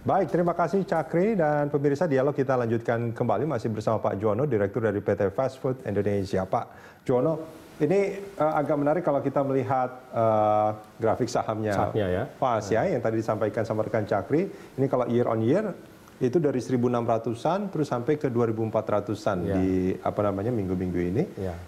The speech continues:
Speaker 1: Itu naiknya
Speaker 2: Tanggal tujuh
Speaker 1: sekitar
Speaker 2: Februari.
Speaker 1: lima puluh persen, ya.
Speaker 2: Ya.
Speaker 1: Oke, ini memang sesuatu yang memang s-, sangat menggembirakan bagi perusahaan,
Speaker 2: Ya,
Speaker 1: tentunya.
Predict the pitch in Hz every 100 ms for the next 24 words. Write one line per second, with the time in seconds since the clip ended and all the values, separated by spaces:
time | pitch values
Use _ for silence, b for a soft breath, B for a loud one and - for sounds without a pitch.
0 | - 101 151 160 156 120 117 104 151 110
1 | 113 123 127 120 98 107 104 95 87 -
2 | - - - 120 117 117 113 113 107 104
3 | 80 92 147 - - 92 80 85 - 107
4 | - 98 95 156 139 143 165 156 156 -
5 | 127 139 120 156 143 131 123 120 123 120
6 | - - - - - - 110 110 104 101
7 | 117 120 113 98 101 101 90 95 104 180
8 | - B B B - - 107 101 - 113
9 | 117